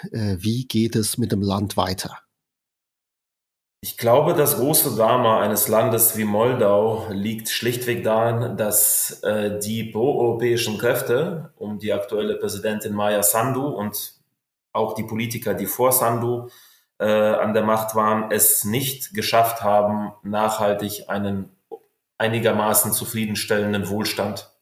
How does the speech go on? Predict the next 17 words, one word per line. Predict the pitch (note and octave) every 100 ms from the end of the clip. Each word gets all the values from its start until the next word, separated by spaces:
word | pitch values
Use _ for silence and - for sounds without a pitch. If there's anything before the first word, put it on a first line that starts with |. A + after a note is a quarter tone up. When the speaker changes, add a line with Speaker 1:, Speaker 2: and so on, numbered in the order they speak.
| _ _ _ -
Speaker 2:
den | G2
Leuten | G#2 G#2 -
zu | - F#2+
bringen. | G2+ G2+ F#2+ - _ _ _ _ - - - - - _
Das | G#2 A2+ A2
heißt, | A#2 A#2+ A#2+ - -
ich | B2 - F#2+
befürchte, | G#2+ - D3 D#3+ D#3 A#2 G2+
dass | G#2 G2+ -
wenn | A2+ B2
es | A#2
das | B2 G#2 A2
weiterhin | A#2+ A#2+ A#2 A#2
so | A2
bleibt, | A2 G#2+ F#2+ - - -
dass | G2+ -
die | A2+ -